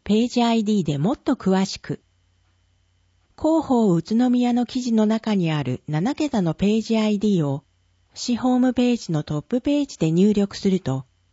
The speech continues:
より詳しい情報や関連情報などを見ることができます。インターネットを利用できる環境にある人は、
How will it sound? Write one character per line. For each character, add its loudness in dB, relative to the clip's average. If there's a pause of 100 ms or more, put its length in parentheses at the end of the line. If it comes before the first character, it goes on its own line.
(160)
よ 2
り 2
詳 0
し -2
い 0
情 0
報 0
や -2
関 -2
連 -2
情 0
報 0
な 2
ど 2
を 0
見 2
る -2
こ 0
と 0
が -2
で -8
き -6
ま -6
す。 -20 (1000)
イ 0
ン -4
タ -4
ー -2
ネ 0
ッ -2
ト 0
を 2
利 0
用 0
で 0
き -4
る 0
環 0
境 2
に 0
あ 0
る 0
人 -4
は、 -4